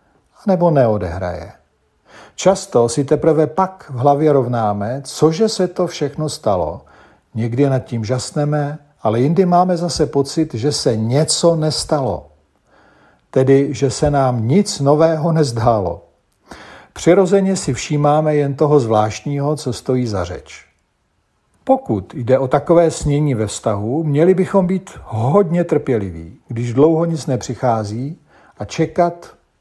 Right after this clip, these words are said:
jestli to náhodou nepřijde. Paradoxně, právě při společném snění a přemítání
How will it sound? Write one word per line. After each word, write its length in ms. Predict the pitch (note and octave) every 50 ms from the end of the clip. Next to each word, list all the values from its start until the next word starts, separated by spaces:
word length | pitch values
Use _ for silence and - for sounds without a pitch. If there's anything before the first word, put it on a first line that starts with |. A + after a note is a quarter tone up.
| _ _ -
jestli 340 | G#2+ G#2+ - - - B2+ A2+
to 160 | - A#2 G#2+
náhodou 640 | G#2 A2 C3+ D#3+ E3 E3 D3+ D3 D3 C3+ C#3 C3+ B2+
nepřijde. 520 | A2+ G2+ - - A2 F#2+ F#2 E2 C#2+ - - _ _ _ _ _ _ _ _ _ _ _ _ _ _ _ _ _ _ _ _ _ _ _ _ _
Paradoxně, 760 | - C3 C3+ C3 C3 C3 C3 A#2+ - - - C3+ C3+ D3 D3+ D3 - - - - - _ _
právě 380 | - - C3 B2+ C3 C#3 D#3+ D#3+
při 180 | D#3 - D#3+
společném 640 | C#3+ - - - D3 D#3+ E3 E3 - E3+ E3 D#3+ D#3
snění 580 | C3+ - - C3 B2 C#3 D#3 D3 B2+ A2+ G#2 G2+
a 60 | F#2
přemítání 920 | - - - B2+ B2+ C3+ C#3+ C3+ - C3+ C3 B2+ B2+ B2+ B2+ C3+ C#3+ D3+